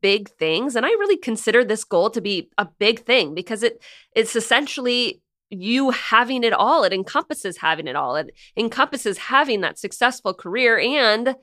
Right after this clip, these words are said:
having that home life that you want. It's a big goal. And going after big things is just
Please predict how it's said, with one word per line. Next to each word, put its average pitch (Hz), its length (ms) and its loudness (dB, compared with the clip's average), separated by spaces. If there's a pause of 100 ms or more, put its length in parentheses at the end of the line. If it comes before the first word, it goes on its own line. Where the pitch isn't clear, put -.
(280)
having 220 480 2
that 196 320 4 (460)
home 262 340 2
life 175 300 0
that 175 140 -4
you 185 120 -8
want. 220 280 0
It's 202 140 -4
a 320 100 2
big 226 440 2
goal. 202 420 0 (260)
And 262 160 0
going 311 280 2
after 302 260 -2
big 247 320 0
things 339 300 -4
is 311 140 -10
just - 400 -4